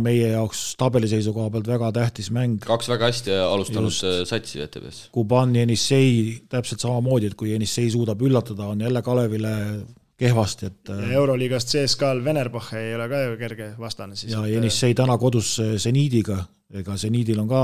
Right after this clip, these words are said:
Speaker 1: täpselt nii, et, et on kõikunud siin üles-alla, et mine tea, mis Jenissei võib seal kodus korraldada. Nad on tükk aega saanud valmistada. Parma Unix täna veel. Ka selline, noh, Parma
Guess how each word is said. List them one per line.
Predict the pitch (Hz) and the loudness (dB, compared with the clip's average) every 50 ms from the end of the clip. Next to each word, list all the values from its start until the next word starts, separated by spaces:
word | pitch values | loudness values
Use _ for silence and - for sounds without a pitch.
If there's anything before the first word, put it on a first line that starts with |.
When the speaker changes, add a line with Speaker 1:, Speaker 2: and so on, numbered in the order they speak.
| 120 107 | 2 2
Speaker 1:
täpselt | 113 113 - 107 92 95 | 0 -2 -2 -6 -6 -4
nii, | 104 104 104 | -4 -4 -4
et, | 95 - - 95 | -6 -8 -10 -12
et | 87 - - 107 | -12 -10 -10 -8
on | 101 104 104 101 101 101 98 - | -6 -4 -4 -4 -4 -6 -8 -8
kõikunud | - 113 113 110 - 110 101 - | -4 -4 -4 -2 -4 -6 -6 -4
siin | - 98 104 | -4 -4 -4
üles-alla, | 104 104 98 - - 101 101 98 98 95 92 | -2 -2 -4 -4 -4 -6 -6 -6 -6 -8 -10
et | - - | -12 -12
mine | 104 98 101 101 | -10 -8 -6 -4
tea, | 110 135 135 117 | -2 0 0 0
mis | 98 90 90 - - - | -2 -2 -4 -6 -6 -6
Jenissei | 95 92 95 95 95 95 98 - - 104 101 95 | -8 -8 -8 -6 -6 -6 -6 -6 -6 -6 -6 -8
võib | 95 92 | -8 -10
seal | - 92 90 98 | -10 -12 -12 -10
kodus | 101 101 90 - | -10 -10 -10 -8
korraldada. | - 113 104 101 90 90 90 95 | -6 -6 -4 -4 -4 -6 -6 -8
Nad | 92 92 95 | -6 -8 -8
on | 92 | -8
tükk | 107 101 - 107 | -8 -8 -8 -8
aega | 98 98 98 98 98 | -8 -6 -6 -8 -6
saanud | 98 101 95 95 95 - - _ _ _ _ _ _ _ _ _ _ _ _ _ _ _ _ | -6 -6 -6 -6 -8 -12 -18 _ _ _ _ _ _ _ _ _ _ _ _ _ _ _ _
valmistada. | - 123 131 135 120 104 - - - - 95 87 - - - _ _ | 0 2 4 4 4 2 0 -4 -8 -10 -10 -10 -12 -14 -20 _ _
Parma | - 117 120 120 117 117 117 | 0 2 4 4 4 4 4
Unix | 127 139 131 113 - - - - - - _ | 4 6 4 4 2 0 -4 -10 -10 -14 _
täna | - 110 104 101 98 | -8 -6 -6 -6 -6
veel. | 95 95 95 - - _ _ _ _ _ _ _ _ _ _ _ _ _ _ _ _ _ _ _ _ _ _ _ _ _ | -6 -6 -8 -10 -14 _ _ _ _ _ _ _ _ _ _ _ _ _ _ _ _ _ _ _ _ _ _ _ _ _
Ka | - - 110 120 120 110 87 87 - - _ - | -8 -4 -2 0 0 0 0 -4 -8 -14 _ -12
selline, | - 107 98 98 95 95 98 95 95 92 90 104 - _ _ _ _ _ _ _ _ _ - 101 | -8 -6 -6 -6 -6 -6 -6 -6 -8 -8 -10 -12 -14 _ _ _ _ _ _ _ _ _ -10 -8
noh, | 107 98 - _ | -8 -8 -8 _
Parma | - 117 113 110 113 110 107 | -6 -4 -2 -2 -2 -2 -2